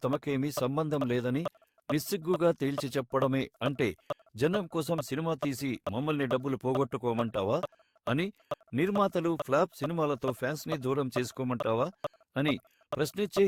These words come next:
హీరోలు ఉంటారు. అయితే సందేశాత్మక చిత్రాల కలెక్షన్లు రావనేది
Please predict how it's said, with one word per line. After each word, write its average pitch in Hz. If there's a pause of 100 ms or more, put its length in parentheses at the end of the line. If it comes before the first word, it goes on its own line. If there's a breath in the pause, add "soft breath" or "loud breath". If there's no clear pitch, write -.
హీరోలు 156
ఉంటారు. 113 (220)
అయితే 156 (480 soft breath)
సందేశాత్మక 175 (100)
చిత్రాల 156
కలెక్షన్లు 123
రావనేది 127